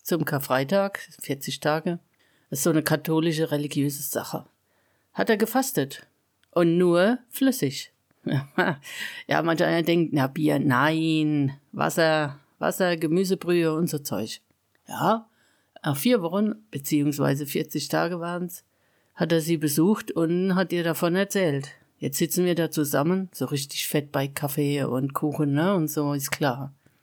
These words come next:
Wer will auch sonst was anderes, <laughs> wenn er nachmittags sich trifft? Okay. Auf jeden Fall zurück zur Frage, „Hey, hast du Bock mitzumachen? Es wär doch mal was, mal was ganz anderes.“ „Ja“, sag ich, „warum nicht?“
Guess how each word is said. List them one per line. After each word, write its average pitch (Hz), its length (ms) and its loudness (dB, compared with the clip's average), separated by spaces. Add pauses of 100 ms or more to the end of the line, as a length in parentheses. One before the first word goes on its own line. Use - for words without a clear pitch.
(300)
Wer 143 140 4
will 151 160 4
auch 139 80 0
sonst 151 340 0
was 160 160 0
anderes, 185 460 0
<laughs> 156 160 0
wenn 220 80 6
er 220 80 0
nachmittags 202 600 0
sich 214 180 -4
trifft? - 400 -4 (420)
Okay. 170 460 0 (720)
Auf 135 100 0
jeden 185 220 6
Fall 226 220 2 (180)
zurück 156 300 -2
zur 147 140 0
Frage, 151 460 0 (140)
„Hey, 220 340 4
hast 170 200 0
du 156 40 -2
Bock 143 220 -2
mitzumachen? 202 720 4 (380)
Es - 100 -8
wär 262 120 4
doch 220 80 6
mal 156 200 2
was, 147 400 -6 (120)
mal 120 120 -2
was 135 180 -4
ganz 247 260 4
anderes.“ 143 640 0 (640)
„Ja“, 190 300 2
sag 165 220 0
ich, 139 220 -8
„warum 131 240 0
nicht?“ 180 360 0